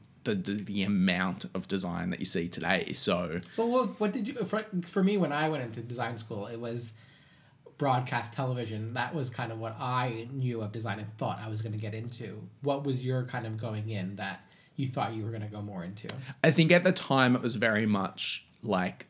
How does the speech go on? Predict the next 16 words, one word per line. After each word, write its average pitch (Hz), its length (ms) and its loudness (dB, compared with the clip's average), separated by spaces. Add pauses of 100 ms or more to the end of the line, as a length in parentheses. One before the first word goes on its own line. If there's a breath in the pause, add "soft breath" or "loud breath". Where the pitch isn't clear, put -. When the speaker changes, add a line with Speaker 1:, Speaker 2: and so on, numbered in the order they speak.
Speaker 1:
logos 107 720 4
and 95 180 0
branding, 87 640 -2
and 104 120 4
that's - 220 2
what - 160 -2
you 98 140 0
imagine 90 480 0
graphic 82 220 -4
design 85 300 -4
to - 120 -6
be, 82 160 -4
that 80 180 -4
you're 80 140 -4
gonna 82 240 -4
sit - 260 2